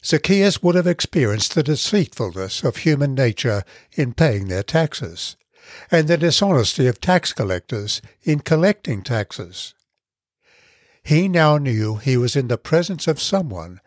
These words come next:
who could see right through deception and fraud.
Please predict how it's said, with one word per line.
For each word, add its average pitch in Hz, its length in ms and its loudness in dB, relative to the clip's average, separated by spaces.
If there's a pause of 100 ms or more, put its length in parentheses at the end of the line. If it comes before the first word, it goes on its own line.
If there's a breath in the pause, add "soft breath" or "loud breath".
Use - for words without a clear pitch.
(160 soft breath)
who 143 140 2
could 135 180 0
see 156 280 2
right 139 400 2
through 143 500 -2 (240)
deception 127 800 -2 (140)
and 123 220 -2
fraud. 101 560 -2